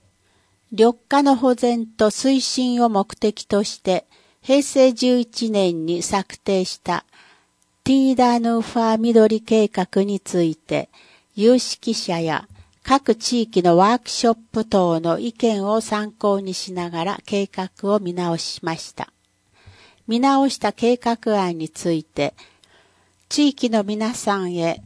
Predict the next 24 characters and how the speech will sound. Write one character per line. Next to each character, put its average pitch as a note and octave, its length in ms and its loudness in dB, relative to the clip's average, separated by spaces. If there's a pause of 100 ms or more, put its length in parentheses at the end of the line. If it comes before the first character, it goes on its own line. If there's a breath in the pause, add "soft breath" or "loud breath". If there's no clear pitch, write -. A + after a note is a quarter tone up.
ご F#3 120 6
報 B3 280 4
告 A3 440 2
を G3+ 120 6
行 G#3 160 -2 (200)
い G3+ 60 -6
た G3 220 -6
い G3 80 -6
と A#3+ 160 0
思 F3 240 -2
い D#3+ 60 -4
ま D3+ 200 -10
す。 - 260 -20 (880)
趣 B3+ 380 -4
旨 G3 100 -12
に G#3 220 -12 (160)
ご F#3 160 4
理 A3+ 140 -2
解 F#3 440 -4
を G3+ 120 -2
い F#3+ 40 -10
た F3+ 180 -6
だ E3+ 160 -6
き、 - 360 -8